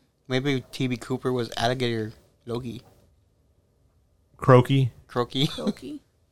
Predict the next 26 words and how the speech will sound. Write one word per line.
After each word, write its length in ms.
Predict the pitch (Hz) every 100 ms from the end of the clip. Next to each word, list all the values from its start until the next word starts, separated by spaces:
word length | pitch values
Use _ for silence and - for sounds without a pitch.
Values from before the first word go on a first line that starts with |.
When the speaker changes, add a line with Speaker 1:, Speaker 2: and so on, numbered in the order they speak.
| - -
Speaker 2:
Crocodile. 580 | - 120 120 117 117 120
I 100 | 127
mean, 180 | 135 139
it's 120 | 127
an 80 | 123
alligator, 520 | 101 92 85 82 85
but, 220 | 85 87 107 _ _ _ _ _ _ _ _ _ - _ -
but 120 | 117
on, 280 | 104 98 95
on 180 | 110 107
heavy 220 | 107 101
spoilers, 420 | - 107 98 95
they 80 | 92
call 160 | - 95
him 60 | 90
Croaky. 520 | - 95 - 87 - 151
Speaker 1:
No, 100 | 135
speaking 320 | - 147 135
of 180 | 107 - - _ - - _ _ -
Croaky, 460 | 120 135 107 95
isn't 160 | 113 135
that 300 | 117 117 -
Thor 540 | - 123 117 120 117 - - _ _
frog? 460 | - 123 117 123 - - _ _ _ _ _
Speaker 2:
Throg. 560 | - 123 123 104 85 87
Speaker 1:
Throg. 640 | - - 117 113 107 101